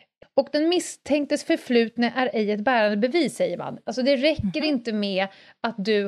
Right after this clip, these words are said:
Speaker 1: har rånat fyra banker tidigare. Jag
Speaker 2: Just
Speaker 1: kan
Speaker 2: det.
Speaker 1: inte, jag kan inte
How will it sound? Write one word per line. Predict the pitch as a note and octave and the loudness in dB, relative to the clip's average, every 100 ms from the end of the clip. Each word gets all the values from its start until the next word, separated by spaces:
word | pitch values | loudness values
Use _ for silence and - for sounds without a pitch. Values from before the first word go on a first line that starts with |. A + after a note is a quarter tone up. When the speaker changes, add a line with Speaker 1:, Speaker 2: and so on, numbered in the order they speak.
| E3+ | -2
Speaker 1:
har | G3+ | -2
rånat | G3 A3+ F#3+ F#3+ - | 0 0 -2 -4 -6
fyra | - G3 F3+ F3+ | -6 -4 0 0
banker | G3+ F#3 E3+ E3+ | 0 -2 -4 -6
tidigare. | - A3 F3 C#4 G#3+ - - _ | -4 -4 0 4 4 2 -8 _
Jag | - | 0
Speaker 2:
Just | G#3+ - | 0 2
Speaker 1:
kan | C4 | 2
Speaker 2:
det. | |
Speaker 1:
inte, | C4+ - A3 F#3+ - - | 0 0 -2 -2 -8 -10
jag | - A3+ | -2 0
kan | B3+ C4+ | 2 0
inte | B3 | 0